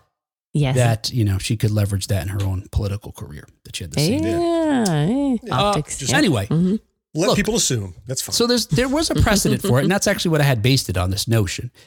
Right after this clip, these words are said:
Speaker 2: But even more than that, I just, <laughs> it took me a twenty-four hour, hours, maybe thirty-six hours to realize, like, well, wait a second. What I'll just do is have these, at some point, the father to this woman will say, "You know what? I do like that guy. I want you to marry him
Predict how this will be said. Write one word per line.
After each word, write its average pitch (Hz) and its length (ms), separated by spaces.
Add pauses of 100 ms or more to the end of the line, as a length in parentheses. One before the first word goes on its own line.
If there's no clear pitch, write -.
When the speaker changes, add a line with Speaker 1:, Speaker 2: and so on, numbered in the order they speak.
(200)
Speaker 2:
But 254 200
even 240 220
more 214 160
than 127 140
that, 107 200
I 147 60
just, - 300
<laughs> - 100
it - 80
took - 160
me 156 80
a 131 40
twenty-four 127 380
hour, 113 320
hours, 110 280
maybe 107 140
thirty-six 107 380
hours 104 260
to 110 100
realize, 117 420
like, - 140 (180)
well, 233 100
wait 311 140
a 214 60
second. - 340 (300)
What 160 120
I'll 185 120
just 175 220
do 214 200
is 139 120
have 156 200
these, 156 380
at 135 100
some 202 240
point, 123 380
the 127 80
father 135 420
to 107 160
this 98 220
woman 101 260
will 135 100
say, 165 240 (320)
"You 330 100
know 392 120
what? 381 240 (140)
I 311 80
do 240 140
like 156 240
that 107 180
guy. 87 180 (160)
I 233 80
want 247 220
you 185 60
to 170 60
marry 120 300
him 90 240